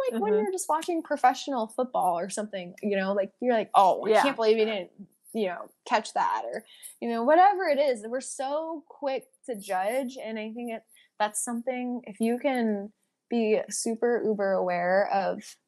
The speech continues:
Speaker 1: how you're responding and how you're speaking about other people,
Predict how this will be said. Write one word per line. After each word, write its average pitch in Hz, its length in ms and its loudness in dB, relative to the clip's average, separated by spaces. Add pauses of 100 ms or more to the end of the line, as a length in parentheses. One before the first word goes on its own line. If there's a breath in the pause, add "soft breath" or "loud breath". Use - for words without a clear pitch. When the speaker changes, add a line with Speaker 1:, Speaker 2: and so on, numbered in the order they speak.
(180)
Speaker 1:
how 196 400 4
you're 190 320 -4
responding 185 640 -8
and 180 120 -6
how 190 200 -2
you're 190 340 0
speaking 190 420 0
about 185 320 2
other 196 260 2
people, 180 760 0